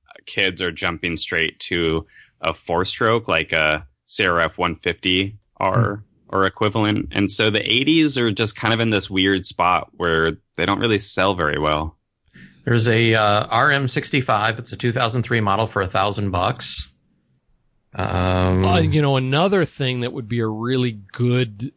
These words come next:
Speaker 3: place to start with that is the R T one hundred Yamaha, which
Speaker 1: Yeah.
Speaker 3: is basically the old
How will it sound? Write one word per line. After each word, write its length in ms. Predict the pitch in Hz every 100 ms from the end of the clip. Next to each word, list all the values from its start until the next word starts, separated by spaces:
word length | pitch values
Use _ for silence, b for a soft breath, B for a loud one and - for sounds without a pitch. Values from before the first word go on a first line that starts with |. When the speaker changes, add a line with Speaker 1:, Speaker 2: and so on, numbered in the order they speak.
| _
Speaker 3:
place 300 | - 139 -
to 80 | -
start 340 | - 139 120
with 140 | - 117
that 220 | 113 107 -
is 280 | 117 110 107
the 280 | 117 107
R 180 | - 127
T 160 | - 135
one 160 | 110
hundred 320 | 101 117 104 92
Yamaha, 480 | 117 135 92 85 - _ _ _ _ -
which 140 | 113
Speaker 1:
Yeah. 140 | 82
Speaker 3:
is 160 | 80 - _ -
basically 520 | 127 135 160 - 117
the 180 | 107 - -
old 760 | 113 120 123 120 120 113 -